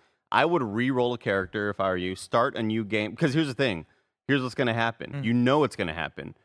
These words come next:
Speaker 1: You're gonna say, "Oh, I can't wait to see what's up with Idris Elba in this D L C." You're gonna hop into your character. You're not gonna go, "What the hell's going on?"
Speaker 2: Yeah, you're not gonna remember any of the buttons. You're
Speaker 1: Yeah.
Speaker 2: gonna come off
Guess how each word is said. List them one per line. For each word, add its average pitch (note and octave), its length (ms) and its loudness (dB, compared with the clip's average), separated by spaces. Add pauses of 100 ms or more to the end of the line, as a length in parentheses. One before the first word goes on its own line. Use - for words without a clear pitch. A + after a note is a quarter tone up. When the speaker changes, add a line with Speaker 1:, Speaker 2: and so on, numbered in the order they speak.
(240)
Speaker 1:
You're G#2 100 -4
gonna A2+ 140 0
say, A2+ 180 -2
"Oh, A#2+ 80 -4
I A2+ 120 -4
can't G#2 260 -4
wait A2+ 240 0
to A2+ 160 0
see A#2+ 220 -4
what's A#2 160 -2
up A2+ 100 0
with A#2 80 -6
Idris A#2+ 300 -4
Elba C3 200 0
in G#2+ 60 -2
this F#2+ 160 -6
D G#2+ 80 -6
L F#2+ 140 0
C." G2 240 -6 (240)
You're F#2+ 80 -4
gonna F2 160 0
hop B2+ 240 2
into C3 120 0
your A#2+ 120 2
character. B2 340 0
You're G#2 160 0
not A#2+ 140 2
gonna A2 160 -4
go, G#2 100 -4
"What F#2+ 300 -4
the G2 80 -2
hell's G2 260 0
going E2+ 240 0
on?" D#2+ 80 2
Speaker 2:
Yeah, D3 120 4
you're D3+ 100 0
not E3 160 2
gonna E3 140 2
remember D3 200 0
any C#3 140 0
of C3+ 60 0
the C#3 60 2
buttons. B2 480 -2 (220)
You're A#3 80 0
Speaker 1:
Yeah. G3+ 60 4
Speaker 2:
gonna F3 80 0
come F3+ 120 2
off D#3 280 2